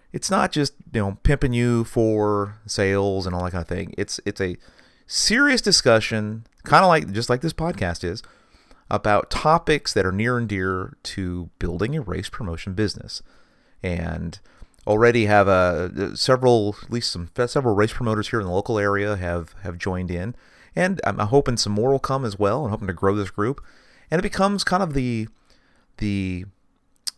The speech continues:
venue for discussing race promotion topics beyond the podcast, beyond the blog. So that's what I started this week, and I think, uh,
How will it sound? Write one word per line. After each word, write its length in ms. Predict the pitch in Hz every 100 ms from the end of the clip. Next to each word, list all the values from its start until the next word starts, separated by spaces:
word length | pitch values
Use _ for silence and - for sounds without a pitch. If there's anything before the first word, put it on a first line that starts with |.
| _ _ _ -
venue 800 | 104 104 117 180 139 98 87 85 - -
for 640 | - - 101 92 92 92 - - _ _ _ _ _
discussing 1080 | 120 110 - - 147 - 151 143 139 131 127 - _ _ _ _ -
race 140 | 143 -
promotion 560 | 143 120 117 98 101 - _ _ -
topics 800 | - 123 120 - 107 - - - - - _ _ _ _
beyond 600 | 123 107 113 117 113 107
the 40 | -
podcast, 720 | 104 98 104 95 90 90 -
beyond 280 | 92 92
the 60 | 90
blog. 540 | 90 85 82 - 82 - _ _ _ -
So 480 | - - 95 82 90 - - _ _ _ -
that's 160 | 139
what 80 | 156
I 40 | 143
started 400 | 147 131 131 120
this 200 | 117 127
week, 400 | 131 - - - _ _ -
and 80 | 92
I 100 | 87
think, 260 | 107 92
uh, 220 | 92 80